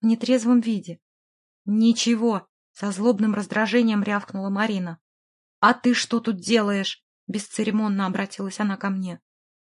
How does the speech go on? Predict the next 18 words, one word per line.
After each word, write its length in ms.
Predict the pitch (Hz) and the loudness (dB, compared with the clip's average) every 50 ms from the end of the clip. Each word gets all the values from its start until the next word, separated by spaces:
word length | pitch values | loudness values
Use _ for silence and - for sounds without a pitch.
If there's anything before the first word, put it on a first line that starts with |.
| _ _ _ _ - | _ _ _ _ -6
"Беседую 580 | 180 208 254 247 - - 214 214 214 269 269 214 | -2 -2 -2 -2 -2 -4 -4 -2 -2 -2 -2 -2
с 120 | - - | -4 -6
вашими 340 | - 190 202 - - 240 247 | -8 -8 -6 -2 -2 0 0
родственниками", — 800 | 254 240 208 208 - - 226 226 233 233 226 214 214 196 175 - _ _ _ _ _ _ _ _ _ _ - | 0 -2 -4 -8 -8 -4 -2 0 -2 -2 -4 -4 -6 -6 -6 -10 _ _ _ _ _ _ _ _ _ _ -2
невозмутимо 680 | 226 226 196 214 202 - 208 208 208 - 214 208 202 202 | -2 -2 -2 -2 -2 -2 -2 -4 -2 -2 -2 -2 -2 -2
процедила 520 | - 214 202 - - 202 185 202 202 196 | -4 -6 -6 -6 -6 -6 -4 -4 -4 -2
я — 320 | 196 190 208 220 247 247 _ _ _ _ _ _ - | -2 -2 0 -2 -2 -2 _ _ _ _ _ _ -6
внутренне 600 | 202 208 233 233 247 247 247 247 226 220 214 202 | -2 4 6 6 6 6 4 2 -2 -2 -2 -4
торжествуя 680 | - - 202 202 190 220 214 - - 214 240 262 254 | -6 -6 -8 -6 -6 -6 -8 -8 -6 -2 0 2 2
и 120 | 233 214 208 | 2 2 0
наслаждаясь 680 | 208 202 196 - - 202 208 190 - 220 226 233 226 | 0 -2 -2 -4 -4 -4 -4 -4 -2 -4 -4 -4 -6
подобной 480 | - - 202 190 190 220 202 202 208 208 | -8 -8 -8 -6 -4 -4 -2 -2 -4 -4
сценой. 500 | 202 - - - 202 180 170 165 160 160 _ _ _ _ _ _ _ _ _ _ _ _ _ _ | -4 -8 -10 -8 -6 -6 -6 -8 -12 -14 _ _ _ _ _ _ _ _ _ _ _ _ _ _
"Рассказываешь 840 | - 196 233 226 - - - 240 247 247 196 233 214 233 226 - - 254 | -2 0 0 0 -2 -2 2 2 2 2 2 0 0 0 0 2 4 4
им, 100 | 247 240 | 4 4
какая 440 | - 226 208 - - 233 226 220 | 2 -4 -8 -4 -2 -2 0 0
я 160 | 233 220 220 226 | 0 0 -2 -2
плохая?" 640 | - 226 226 220 - - 277 285 302 285 214 196 | -2 -4 -4 -4 -2 2 2 4 4 2 0 -2